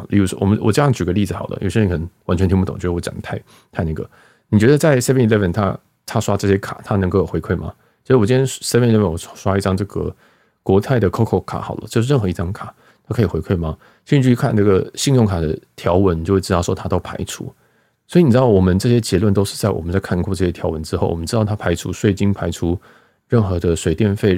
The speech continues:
排除任何的什么seven、seven、seven eleven、全家，甚至全联什么东西都排除之后，我们再去测试，我们自己测试完之后才告诉你说，哦，这个东西像seven eleven可能绑 Line Pay 会有回馈，可能绑街口会有回馈。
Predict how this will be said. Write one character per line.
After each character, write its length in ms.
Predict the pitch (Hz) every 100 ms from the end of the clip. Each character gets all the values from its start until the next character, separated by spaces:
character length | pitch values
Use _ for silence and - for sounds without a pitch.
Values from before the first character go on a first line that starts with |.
| 110
排 120 | - 95
除 100 | 104
任 140 | 101
何 120 | 92
的 160 | 87 87
什 120 | 85
么 60 | 82
seven、 320 | 101 101 104 -
seven、 240 | - 104
seven 340 | 98 104 110 98
eleven、 420 | 101 98 87 85
全 280 | - 87 87
家， 260 | 98 95
甚 180 | 107 110
至 120 | 101
全 320 | - - 95
联 180 | 110 85
什 100 | -
么 80 | 82
东 80 | 98
西 80 | 107
都 140 | - 131
排 180 | -
除 160 | 95 -
之 180 | - 98
后， 220 | 107 78 - _ _ _ _ -
我 100 | 90
们 140 | 85
再 100 | 107
去 120 | 107
测 200 | 101 113
试， 220 | 87 -
我 60 | 80
们 60 | 92
自 60 |
己 40 | 113
测 160 | -
试 120 | 101
完 140 | 104 82
之 80 | 107
后 40 |
才 120 | 98 80 -
告 140 | 101
诉 100 | 98
你 140 | 95 78
说， 140 | -
哦， 100 | -
这 140 | 87 127
个 40 |
东 180 | 110 104
西 260 | - 104 101 _ _ _
像 240 | - 110
seven 260 | 107 110 104
eleven 220 | 98 90
可 140 | 85
能 100 | 85
绑 180 | 82 80
Line 160 | 82 92
Pay 200 | - 80
会 100 | 85
有 80 | 78
回 140 | -
馈， 200 | - - - _
可 120 | _ 87
能 100 | 87
绑 240 | 82 80 - _
街 160 | - 110
口 140 | 90
会 140 | 76
有 60 | 78
回 100 | -
馈。 140 | -